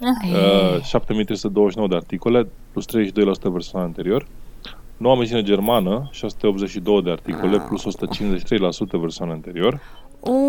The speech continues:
Speaker 1: my God,
Speaker 2: Da.
Speaker 1: o sută cincizeci și trei la sută?
Speaker 2: Da, bine, șase sute optzeci și două de
Speaker 1: We,
Speaker 2: articole nu e, nu.
Speaker 1: we are doomed.
Speaker 2: Da. Dacomanie, o mie opt sute cincisprezece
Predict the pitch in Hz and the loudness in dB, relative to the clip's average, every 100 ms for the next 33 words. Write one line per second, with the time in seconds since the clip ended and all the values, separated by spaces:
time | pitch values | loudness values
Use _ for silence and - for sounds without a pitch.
0 | 277 262 233 220 233 220 185 190 - 220 | 2 2 0 0 2 4 4 0 -2 -6
1 | 196 262 277 285 - 285 262 277 302 - | -4 -4 -2 -2 0 0 2 2 0 -2
2 | 262 254 269 262 - - 240 - 240 285 | -2 0 2 4 4 2 -8 -4 -2 0
3 | 285 262 233 - 226 202 - - 104 - | 2 0 -2 2 2 2 -4 -14 -12 -4
4 | 127 - 113 107 107 113 139 98 - 101 | -2 0 0 2 4 6 6 4 0 2
5 | 104 101 101 98 90 143 240 262 285 269 | 2 4 2 0 -2 -2 0 0 2 2
6 | 254 214 214 294 320 320 294 262 233 240 | 0 -4 0 4 6 8 8 8 8 8
7 | - - - - - - 101 117 - 110 | 8 6 -2 -16 -20 -8 2 2 4 4
8 | 95 90 120 156 110 107 110 98 - - | 4 2 2 2 2 2 0 -2 -8 -6
9 | 117 101 | -6 -2